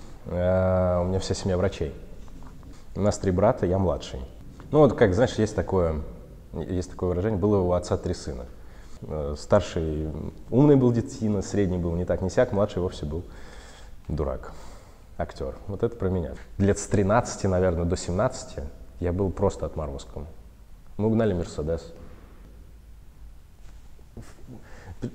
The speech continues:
представляешь себе, идет девятиклассник, а я еще был такой пухленький, у меня были длинные волосы. Профессорский сын, элитная школа с углубленным изучением французского. Я там закончил, э, последние два класса вообще во Франции.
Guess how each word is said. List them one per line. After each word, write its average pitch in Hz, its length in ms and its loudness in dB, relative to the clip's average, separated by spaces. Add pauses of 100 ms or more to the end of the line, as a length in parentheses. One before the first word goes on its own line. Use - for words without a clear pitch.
(100)
представляешь 170 400 4
себе, 98 160 2
идет 127 180 4
девятиклассник, 110 680 0 (1600)
а 87 80 -4
я 95 100 4
еще 95 180 0
был 85 100 -2
такой 85 180 -4
пухленький, 101 600 -2
у 85 40 0
меня 82 120 0
были 82 160 0
длинные 82 360 -2
волосы. 95 460 -2 (720)
Профессорский 123 580 2
сын, 104 520 2
элитная 113 420 6
школа 98 540 2
с - 120 -6
углубленным 113 540 2
изучением 110 360 0
французского. 101 760 -2
Я 87 100 0
там 95 180 -2
закончил, 98 500 0 (420)
э, 90 280 2
последние 101 420 2
два 98 160 2
класса 110 280 0
вообще 101 200 2
во 98 100 4
Франции. 80 640 -4